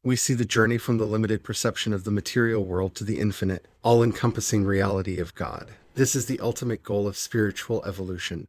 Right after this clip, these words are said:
where we transcend our ego and experience the oneness of the universe. Christ's ascension represents the attainment of this state of consciousness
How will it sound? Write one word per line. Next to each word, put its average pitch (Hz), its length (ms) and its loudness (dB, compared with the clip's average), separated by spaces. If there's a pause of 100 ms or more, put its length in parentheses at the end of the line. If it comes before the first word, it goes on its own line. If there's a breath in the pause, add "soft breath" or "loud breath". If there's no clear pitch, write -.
where 117 160 6
we 110 120 2
transcend 120 540 -2
our 95 220 -2
ego 98 460 -4 (240)
and 120 100 2
experience 110 600 2
the 113 100 -4
oneness 101 460 0
of 92 100 -8
the 101 100 -2
universe. 95 760 -4
Christ's - 400 0
ascension 113 500 -4
represents 101 560 -2
the 110 160 -4
attainment 110 480 -2
of 98 140 -8
this 107 160 -4
state 107 260 -2
of 98 140 -8
consciousness 110 760 -4